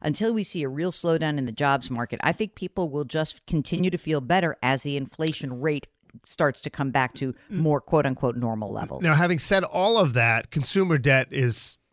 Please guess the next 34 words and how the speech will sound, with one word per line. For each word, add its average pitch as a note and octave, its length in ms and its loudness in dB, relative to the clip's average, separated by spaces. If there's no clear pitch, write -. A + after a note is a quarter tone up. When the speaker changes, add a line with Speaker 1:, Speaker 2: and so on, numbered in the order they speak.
Speaker 2:
is B2 180 -2
a A2+ 100 0
major B2 480 2
problem. A#2+ 420 2
And, B2+ 160 -2
you D3+ 120 0
know, C3+ 80 4
for C3 160 -4
me, D3 400 4
I D3+ 60 4
talked C#3+ 320 4
about, A#2+ 380 2
you C#3 100 0
know, A2+ 120 2
how A#2 220 4
the, A#2 280 -2
in B2 80 -2
the A#2 80 0
Great B2+ 240 0
Recession, C#3 520 2
they A#2 100 0
sort A#2+ 200 -2
of A2 100 -4
took - 420 -2
housing B2 440 2
debt B2 240 0
and A#2 140 -4
they A#2 80 0
made A2+ 180 0
it F#2 80 -8
government B2 380 2
debt. A#2+ 220 2
And A#2 80 -6
here, B2+ 420 0